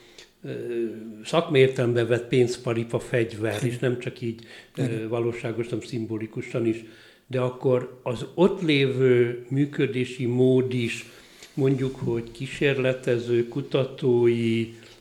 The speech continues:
Speaker 1: de, de annak a protokollja sem, hogy mondjam, exakt.
Speaker 2: Ö, de, ö, mikrokörnyezetben vannak
Speaker 1: Ott,
Speaker 2: jól működő
Speaker 1: ott.
Speaker 2: műhelyek, vannak jól működő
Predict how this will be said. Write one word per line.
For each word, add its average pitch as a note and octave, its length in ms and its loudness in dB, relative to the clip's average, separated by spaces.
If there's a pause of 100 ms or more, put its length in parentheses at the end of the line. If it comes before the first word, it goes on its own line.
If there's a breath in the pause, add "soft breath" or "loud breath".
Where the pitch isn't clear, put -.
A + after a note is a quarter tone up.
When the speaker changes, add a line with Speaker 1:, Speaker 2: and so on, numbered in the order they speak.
Speaker 1:
de, B2 340 -2
de B2+ 340 -6
annak D3 460 4
a B2+ 100 2
protokollja B2+ 800 0
sem, B2 540 -2 (320)
hogy B2 180 -10
mondjam, A2+ 520 -2 (180)
exakt. A2 720 -10 (760 soft breath)
Speaker 2:
Ö, G#3 260 10 (320)
de, D#3 560 10
ö, - 220 4 (380)
mikrokörnyezetben E3 1500 10
vannak C#3+ 340 10
Speaker 1:
Ott, - 40 2
Speaker 2:
jól C3+ 260 10
működő C3+ 540 10
Speaker 1:
ott. B2+ 60 10
Speaker 2:
műhelyek, D#3+ 680 10
vannak C#3 440 8
jól C3 240 8
működő A#2+ 960 8